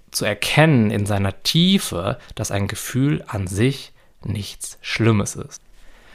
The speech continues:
Und ich werde es jetzt einmal trotzdem noch kurz und knackig für dich zusammenfassen, damit du eine ungefähre Idee davon hast, wie das funktioniert. Gefühle wirken immer nur dann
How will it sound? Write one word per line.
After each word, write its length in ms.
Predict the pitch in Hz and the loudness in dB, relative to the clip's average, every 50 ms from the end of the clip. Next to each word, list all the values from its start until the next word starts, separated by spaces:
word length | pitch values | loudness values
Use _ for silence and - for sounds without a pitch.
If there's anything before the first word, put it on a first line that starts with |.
| - - - - - - - | -20 -20 -20 -20 -18 -8 -2
Und 80 | - 104 | -2 0
ich 80 | 104 | 4
werde 160 | 147 170 165 | 4 4 4
es 60 | 170 - | 4 0
jetzt 180 | - - - | 0 2 2
einmal 340 | 117 107 104 98 95 98 98 - | 0 2 4 4 2 2 0 -2
trotzdem 480 | - - 135 135 135 - - - 117 107 | 0 2 2 2 2 2 2 4 4 4
noch 240 | 104 98 95 - - | 4 2 2 0 -2
kurz 300 | - - 117 117 - - | 2 4 4 4 4 0
und 140 | 101 101 | -6 -4
knackig 460 | - - 113 98 95 90 - 101 92 - | -4 -2 0 0 0 0 -2 -6 -6 -4
für 140 | - 101 | -4 -4
dich 320 | 92 92 107 104 - - - | 0 0 0 0 0 -4 -6
zusammenfassen, 880 | - 95 95 98 95 107 120 - - - 110 101 - 107 101 98 92 - - _ _ - - - - - - _ - | -4 -2 2 2 4 4 4 2 2 2 2 2 2 0 0 0 -2 -4 -10 _ _ -20 -20 -20 -20 -20 -18 _ -4
damit 320 | - 92 92 101 - - | -2 0 0 0 -2 -2
du 120 | 107 98 | -2 0
eine 180 | 95 92 95 98 | 0 0 -2 -2
ungefähre 640 | - - 156 170 165 147 143 - - 123 110 98 104 | 0 4 6 6 6 6 4 0 0 0 0 0 -2
Idee 360 | 101 98 92 - 98 101 104 - - - | -4 -4 -4 -2 -2 -2 -2 -4 -6 -2
davon 380 | - 107 107 110 - 120 98 101 | 0 2 2 2 0 -2 -2 -2
hast, 280 | 104 95 - - - | -4 -4 -6 -10 -12
wie 100 | - 104 | -12 -10
das 360 | 101 98 95 98 107 - - - - | -8 -8 -10 -10 -10 -12 -14 -14 -16
funktioniert. 640 | - - 104 107 - - - - - - 90 - - _ - _ _ _ _ _ _ _ _ _ _ - - - - - - - - - - _ _ _ _ _ _ _ _ _ _ _ _ _ _ _ - _ _ _ _ _ _ _ _ - | -12 -10 -8 -8 -8 -8 -10 -8 -8 -8 -10 -12 -16 _ -20 _ _ _ _ _ _ _ _ _ _ -20 -20 -20 -20 -20 -20 -20 -20 -20 -20 _ _ _ _ _ _ _ _ _ _ _ _ _ _ _ -20 _ _ _ _ _ _ _ _ -2
Gefühle 460 | - 104 - - 156 175 185 202 147 | -2 0 2 4 4 6 6 4 4
wirken 260 | 113 113 117 - 123 101 | 4 2 2 2 0 -2
immer 200 | - 101 92 92 | -2 -2 -2 -2
nur 160 | 92 87 87 | -4 -4 -6
dann 480 | 85 - 87 87 104 135 170 190 175 | -4 -4 -2 0 0 0 0 0 -2